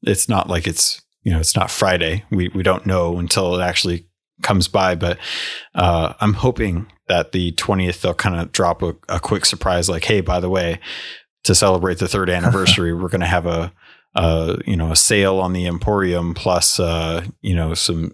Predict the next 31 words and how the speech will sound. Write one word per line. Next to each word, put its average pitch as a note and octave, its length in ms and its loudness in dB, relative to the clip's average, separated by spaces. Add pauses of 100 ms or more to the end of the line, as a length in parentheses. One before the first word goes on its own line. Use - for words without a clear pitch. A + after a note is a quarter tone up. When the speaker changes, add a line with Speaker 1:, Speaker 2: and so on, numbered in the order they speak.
Speaker 1:
some, E2+ 580 -2
uh, E2 540 -4
Golden F#2 400 -2
Glory F#2 340 0
weekend E2 420 -2
too, F2 280 2
so E2+ 320 -2
you F#2+ 120 -6
can F2 120 -4
get F2 160 -2
that F2 180 0
Dark F#2 220 -2
Adventure F2+ 460 -2
set E2+ 260 0
a F2+ 40 -4
little F#2 220 -2
bit G2+ 140 0
easier." F#2 360 -2 (680)
Um, F2+ 580 2 (1300)
Speaker 2:
That'd G2+ 140 2
be G#2 120 2
fantastic. G2+ 600 0
I G2 80 2
would, F#2+ 300 -2
uh, G#2 400 0
cash G#2+ 320 0
in G#2+ 140 2
some G2 260 2
doubloons G2+ 640 2
for C3+ 140 -2
that. C#3+ 400 0